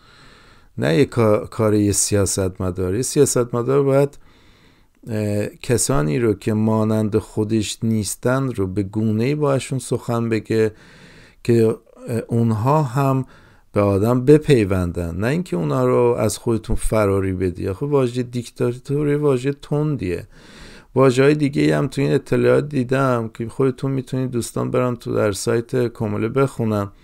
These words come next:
که برای نمونه کمی پایین‌تر اشاره شده به قدرت‌های امپریالیستی. آخه واژه امپریالیست الان دهه هاست هیچ سیاستمداری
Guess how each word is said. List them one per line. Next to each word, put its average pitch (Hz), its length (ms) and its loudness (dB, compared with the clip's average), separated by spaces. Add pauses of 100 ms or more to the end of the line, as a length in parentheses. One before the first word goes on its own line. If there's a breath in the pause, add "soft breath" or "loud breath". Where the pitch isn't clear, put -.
(680 loud breath)
که 127 260 4 (760)
برای 127 280 4
نمونه 131 720 0 (1300)
کمی 127 260 2
پایین‌تر 123 500 2
اشاره 117 340 0
شده 120 460 0 (580 soft breath)
به 110 360 6
قدرت‌های 107 680 2
امپریالیستی. 95 1080 -2
آخه - 160 -6
واژه 139 520 2
امپریالیست 123 1080 0 (640 loud breath)
الان 131 340 0
دهه 123 320 4
هاست 151 640 0
هیچ 151 300 -4
سیاستمداری 110 1500 0